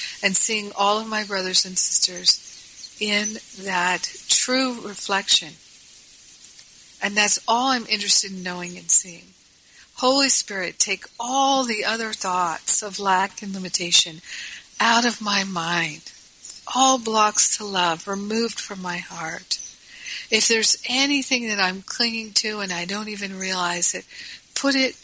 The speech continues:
squarely in front of me so I can say, "Oh, yes, not interested in that anymore."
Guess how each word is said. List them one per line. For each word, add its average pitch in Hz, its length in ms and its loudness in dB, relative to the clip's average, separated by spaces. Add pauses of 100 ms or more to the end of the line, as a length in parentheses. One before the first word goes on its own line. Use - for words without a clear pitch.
(140)
squarely 247 840 0
in 190 80 -12
front 196 340 -6
of 185 160 -8
me 185 220 -6
so 185 240 2
I 175 120 0
can 180 240 -10
say, - 420 0
"Oh, 220 380 4 (320)
yes, - 520 0 (220)
not 208 360 -2
interested 190 580 0
in 190 240 -14
that 175 280 -12 (160)
anymore." 180 400 -16